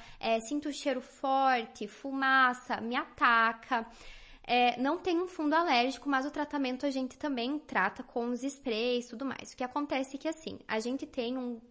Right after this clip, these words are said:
ah, tubo que conecta ouvido e nariz. E ele é responsável por igualar as pressões, né,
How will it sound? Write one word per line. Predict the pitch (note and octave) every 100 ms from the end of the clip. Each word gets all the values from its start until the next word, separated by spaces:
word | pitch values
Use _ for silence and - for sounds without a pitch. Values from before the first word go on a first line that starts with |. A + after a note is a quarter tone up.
| _ _ -
ah, | A3 A3 G#3+ G#3+ G#3+ A3 -
tubo | - B3 A#3 F4
que | - C4+
conecta | C#4+ B3 A3 - C#4+
ouvido | B3 D4 C#4+ A3+ A3+ G#3+ D4 -
e | A#3+
nariz. | C4 C#4+ - - - - - - - _ -
E | B3 B3 A#3+ A#3+ B3
ele | B3
é | C4+
responsável | C#4+ D4 C#4+ B3+ C4+
por | C#4 C4+
igualar | A#3 C4+ C4 A#3+ C4 A#3+
as | A#3+
pressões, | B3 B3 - A3 A#3+ C4 -
né, | G3 G#3 F#3+